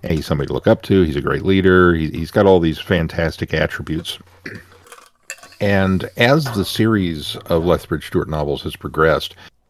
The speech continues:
and we dig a little deeper into his background, and a lot of this is, you know, also true from, uh, uh, Downtime and the other fan productions and whatnot, but all of a sudden we realize that,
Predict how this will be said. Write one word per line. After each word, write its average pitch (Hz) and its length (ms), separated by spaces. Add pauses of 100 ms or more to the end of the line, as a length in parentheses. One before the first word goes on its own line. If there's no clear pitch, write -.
(140)
and 95 120
we 90 120
dig 143 280
a 110 60
little 85 220
deeper 78 580
into 78 440
his 71 180
background, - 640 (960)
and 85 260
a 92 60
lot 92 220
of - 80
this - 160
is, 76 120 (100)
you 87 120
know, 73 100
also 82 300
true 76 460
from, 73 460
uh, 92 300 (340)
uh, 85 160 (300)
Downtime 78 520
and 73 80
the 80 60
other 76 140
fan 73 220
productions 73 460
and 69 100
whatnot, 92 360
but - 160 (600)
all 98 260
of 95 80
a - 20
sudden 92 160
we 85 80
realize 87 400
that, 85 120